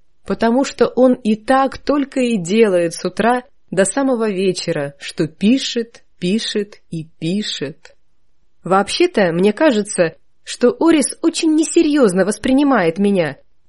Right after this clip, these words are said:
как первоклашку какую-то, хотя я так старательно, но просто изо всех своих сил пытаюсь казаться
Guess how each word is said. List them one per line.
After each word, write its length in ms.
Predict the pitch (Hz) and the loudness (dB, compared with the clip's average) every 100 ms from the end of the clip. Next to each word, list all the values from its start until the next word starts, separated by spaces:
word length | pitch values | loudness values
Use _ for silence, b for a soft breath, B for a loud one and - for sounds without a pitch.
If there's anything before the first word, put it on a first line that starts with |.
| _ | _
как 220 | - 302 | -8 -2
первоклашку 720 | - 339 349 339 277 180 - 170 | 0 4 2 4 4 4 0 -2
какую-то, 680 | 190 - 165 143 - 143 - _ _ | -2 0 -2 -2 -4 -6 -8 _ _
хотя 300 | - 175 - | -8 -6 -2
я 200 | 175 185 | 0 0
так 200 | 165 220 | 0 -2
старательно, 800 | - - 180 180 233 220 175 160 156 - _ _ | 0 2 4 4 2 0 0 -2 -6 -16 _ _
но 140 | 196 240 | 2 2
просто 380 | 254 320 - - | 2 -2 0 0
изо 320 | 262 233 277 | 4 4 4
всех 300 | - 359 359 | 2 0 0
своих 380 | - 330 320 - | -2 0 0 -2
сил 420 | - 240 180 156 _ _ _ - | -2 0 0 -4 _ _ _ -4
пытаюсь 540 | 190 - 220 247 226 | -4 0 2 4 2
казаться 800 | - 190 175 180 180 - 196 190 | 2 0 2 2 0 0 0 -2